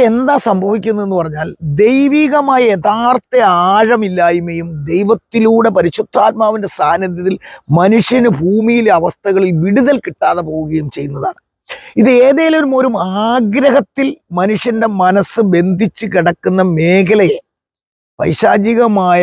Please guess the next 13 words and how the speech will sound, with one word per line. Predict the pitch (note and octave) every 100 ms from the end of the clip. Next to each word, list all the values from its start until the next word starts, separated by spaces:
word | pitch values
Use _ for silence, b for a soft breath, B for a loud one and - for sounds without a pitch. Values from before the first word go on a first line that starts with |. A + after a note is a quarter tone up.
| F3
പ്രവർത്തനത്തിൽ | D#3 D#3+ E3 F3+ D#3 E3
പിശാചിന് | D#3+ D3 D#3+ F3
തന്നെ | E3+ D#3+
തിരിച്ചറിയാൻ | D#3+ F3 G3+ F#3 D3+
പറ്റും. | - - _ _ _ _ _ _ _ _ _ _ _ -
നമ്മൾ | A3 C4+
എത്രയൊക്കെ | - D4 C#4+ C4+
വിശുദ്ധിയോടെ | A#3 A#3+ B3+ B3+ A3+
പ്രാർത്ഥിക്കുമെന്ന് | G3 G3 A3+ A3 G#3+ G3+
പറഞ്ഞാലും | G3 G3 G3 -
എത്രയൊക്കെ | - A3 G3 G#3 F3
മാറ്റമുണ്ടാകുമെന്ന് | F3 F#3 - - A3 F#3+ F3+ F3+ F#3 F3+ F3+ F3+
പറയുമ്പോഴും | D#3+ E3+ D#3+ D#3 E3